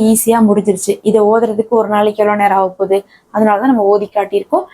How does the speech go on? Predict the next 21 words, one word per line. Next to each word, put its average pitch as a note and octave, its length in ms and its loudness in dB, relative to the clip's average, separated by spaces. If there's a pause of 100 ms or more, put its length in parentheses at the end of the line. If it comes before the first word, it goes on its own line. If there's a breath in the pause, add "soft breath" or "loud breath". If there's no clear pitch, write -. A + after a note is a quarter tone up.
(200 loud breath)
நீங்க G#3+ 180 2
இதே G#3 220 2
மாதிரி G#3 320 2
ஓதி G#3 280 2
வாங்க. G3+ 240 0 (320 loud breath)
இதை G#3 200 2
ஒரு G3+ 220 2
தடவை G#3+ 240 2
ஓதுனாவே G#3 420 2 (120)
ஒரு G#3 160 0
நாள் A3 380 0
முழுவதும் A3 460 0 (280 loud breath)
திக்ரு A#3+ 260 0
செய்த A3 300 0
நன்மை G#3 340 0
கிடைக்கும். G#3 400 -4
அந்த G#3 260 4
ஒவ்வொரு A#3 400 4
நொடியும் A3+ 400 2
திக்ரில் A3 400 0
இருக்கக்கூடியவர்களுக்கு G#3+ 800 0